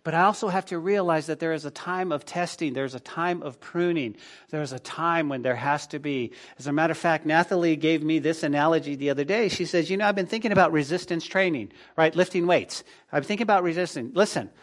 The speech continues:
there's not a whole lot of people who lift weights because it's hard. Who wants to run and li-, lift that and put it back down and lift and put it, I mean, but you realize that the more you have resistance, the stronger you get.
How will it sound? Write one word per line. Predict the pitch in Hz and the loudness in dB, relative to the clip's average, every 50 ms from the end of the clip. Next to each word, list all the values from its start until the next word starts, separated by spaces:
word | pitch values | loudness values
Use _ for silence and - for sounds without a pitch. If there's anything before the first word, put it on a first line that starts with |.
| - _ _ _ _ _ | -20 _ _ _ _ _
there's | 180 180 170 | -4 0 2
not | 240 254 240 | 4 6 6
a | |
whole | 202 208 226 | 6 6 6
lot | 220 202 196 | 6 4 4
of | - | 2
people | - 208 202 190 180 156 | 0 -2 0 0 0 0
who | 165 | 2
lift | 165 160 151 - - | 2 2 0 0 0
weights | 202 233 220 220 - | 2 2 2 2 0
because | 190 175 190 185 165 170 | -4 -2 0 0 0 0
it's | 196 190 | 0 4
hard. | 226 233 269 277 294 302 302 302 294 240 165 - - - - _ _ _ _ _ _ _ _ _ _ _ _ _ _ _ _ _ _ _ _ _ _ _ _ | 8 10 12 12 12 12 12 12 12 12 10 8 0 -16 -20 _ _ _ _ _ _ _ _ _ _ _ _ _ _ _ _ _ _ _ _ _ _ _ _
Who | 233 254 | 6 8
wants | 277 294 285 - - | 10 10 8 8 4
to | 262 | 8
run | 269 269 277 269 | 8 10 10 8
and | 254 226 | 6 2
li-, | 202 202 247 285 254 220 196 175 180 | 2 2 2 2 2 0 -4 -8 2
lift | 202 262 269 190 190 165 | 4 6 6 6 6 8
that | 208 254 262 269 247 | 10 12 12 12 10
and | 214 170 | 8 6
put | 220 247 254 | 6 8 8
it | 240 202 | 8 8
back | 226 226 220 202 | 6 4 6 6
down | 233 254 262 262 240 | 8 8 8 8 6
and | 208 196 | 4 6
lift | 202 233 262 262 - 202 | 8 8 10 8 8 4
and | 196 175 | -2 -2
put | 180 240 247 | 2 4 4
it, | 247 196 | 6 6
I | 196 214 | 4 4
mean, | 240 233 214 170 - - - - - _ _ - | 4 2 2 0 -2 -8 -16 -20 -20 _ _ -18
but | 208 151 160 202 233 220 - - 202 | -16 -4 4 6 6 6 6 2 -4
you | 170 190 202 | -4 -4 -4
realize | 185 190 240 277 294 269 247 220 208 208 190 160 | -2 0 4 6 6 6 8 8 6 6 4 2
that | 175 185 180 - | 0 0 0 0
the | 180 | 0
more | 170 175 180 190 214 240 262 262 | 0 0 2 2 4 4 4 2
you | 240 214 220 220 190 | 2 0 -2 0 2
have | 190 202 214 208 185 180 | 2 4 4 2 2 2
resistance, | 196 190 185 170 160 151 165 226 262 240 - - - - 160 131 107 101 - - - - - _ _ _ _ _ _ _ _ _ _ _ _ _ _ _ _ _ _ _ _ _ _ _ _ _ _ _ | 4 4 4 2 0 2 4 4 4 4 2 -2 -2 -2 -2 -2 -2 -6 -12 -18 -20 -20 -20 _ _ _ _ _ _ _ _ _ _ _ _ _ _ _ _ _ _ _ _ _ _ _ _ _ _ _
the | - | -18
stronger | - - - 135 127 127 127 123 120 | -16 -12 -8 -6 -4 -4 -4 -6 -8
you | 113 107 104 | -8 -10 -12
get. | - 104 87 - - | -14 -14 -16 -16 -18